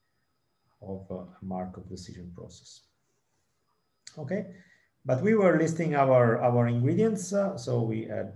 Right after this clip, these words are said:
states, actions, we have transition probabilities. And, uh,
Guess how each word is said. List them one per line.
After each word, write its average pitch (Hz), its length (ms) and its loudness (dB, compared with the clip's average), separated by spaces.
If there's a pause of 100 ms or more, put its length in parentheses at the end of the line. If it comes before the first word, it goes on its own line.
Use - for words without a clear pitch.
states, 180 720 -2 (520)
actions, 160 880 -4 (640)
we 120 180 -6
have 107 140 -4 (460)
transition 101 500 -10
probabilities. 92 680 -12 (1600)
And, 123 340 2
uh, 120 200 4